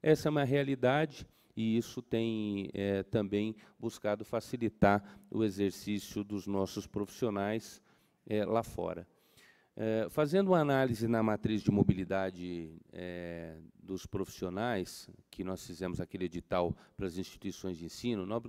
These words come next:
nós observamos egressos de instituições de ensino no Brasil desenvolvendo atividades lá fora. Nós identificamos um egresso da Universidade Federal de Uberlândia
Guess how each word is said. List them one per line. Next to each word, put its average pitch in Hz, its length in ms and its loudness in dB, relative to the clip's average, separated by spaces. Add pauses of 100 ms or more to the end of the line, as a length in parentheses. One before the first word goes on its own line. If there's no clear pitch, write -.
nós 113 240 -2
observamos 110 880 -4 (480)
egressos 120 760 2
de 101 120 -6
instituições 95 640 -6
de 90 60 -8
ensino 87 300 -8
no 90 60 -8
Brasil 107 560 0 (640)
desenvolvendo 117 680 0
atividades 107 840 -2 (120)
lá 113 160 2
fora. 90 420 0 (300)
Nós 87 140 -8
identificamos 98 800 -2
um 95 240 0
egresso 92 400 -2
da 101 60 -2
Universidade 92 440 -2
Federal 92 280 0
de 98 80 -4
Uberlândia 104 720 0